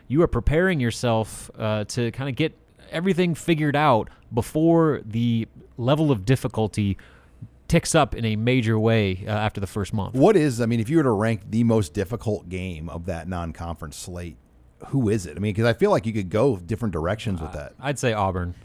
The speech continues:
Speaker 1: I mean, they're
Speaker 2: Then Creighton, or would you say N C
Speaker 1: Auburn's
Speaker 2: State?
Speaker 1: really good. Yeah, I mean,
Speaker 2: 'Cause K-State was, Kansas State was pretty bad last
Speaker 1: yeah,
Speaker 2: year.
Speaker 1: I, I would put N C State above Kansas State for sure. Now, the, the issue with Creighton is, you know, they lost pretty much everybody from a year ago,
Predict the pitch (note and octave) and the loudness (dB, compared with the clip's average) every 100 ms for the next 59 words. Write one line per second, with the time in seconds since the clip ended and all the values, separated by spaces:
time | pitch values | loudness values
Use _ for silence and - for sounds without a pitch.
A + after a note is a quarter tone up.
0 | - G#2 G2+ G2 A2+ B2 A#2+ G2+ A#2 B2 | -12 -6 -4 0 4 6 6 4 0 0
1 | - C3 G3 A#3 C3 A2 G#2+ - G2+ C3 | 0 0 0 0 2 0 -2 -2 0 2
2 | C#3 B2 G2 G#2 G2 F#2+ F2+ F2 F#2+ D3 | 4 2 2 2 2 0 -2 -2 0 2
3 | D3 - D#3+ D#3 C3+ - - - - B2+ | 2 0 -4 -4 -6 -16 -20 -14 -10 -2
4 | - C4+ - C#3+ G#3 G#2+ G#2 - - G3+ | 4 4 4 2 2 0 -10 -6 -2 0
5 | B3+ C4 - F2+ F#2+ - A3+ C4 - A2+ | 0 -2 -4 -4 -6 -2 0 0 0 -4
6 | - C2+ - C#3 C3 C3 - - - C#3+ | -6 -8 -8 -4 0 0 -4 -10 -2 0
7 | F#3 C3+ C#3+ - A#2+ A#2+ A#2 G2 - G#2+ | 0 0 -2 -2 -4 -2 -2 -2 0 0
8 | G2+ - - G2+ G2 F#2+ F#2 F2+ - - | 0 -4 -8 -4 -2 0 -2 -4 -12 -20
9 | - - A#2 G#2+ F#2 - F#2+ F2+ - F#2+ | -20 -2 0 2 0 -4 -4 -4 -6 -8
10 | - G#2 F#2+ F2+ F#2 G#2 G#2+ A2+ B2 C3+ | -4 0 2 0 -2 -2 -2 -2 -2 -2
11 | D#3+ F3+ C#3 - - F#3 F#3 A2+ G#2 G2+ | -2 -2 -2 -4 0 2 2 0 0 0
12 | F#2+ - - - - _ _ - A#2 A#2 | -2 -10 -20 -20 -20 _ _ -10 -2 2
13 | A2+ G#2+ A#2+ D3+ D#3+ - - D3 B2+ A2+ | 2 4 4 4 2 2 -4 -2 0 0
14 | A#2 G#2 F2+ D#2+ F2+ F#2+ - A2 G#2 G#2+ | 0 0 -2 -4 -6 -12 -6 0 2 4
15 | G#2+ F#2 D#2 - | 4 0 -4 -8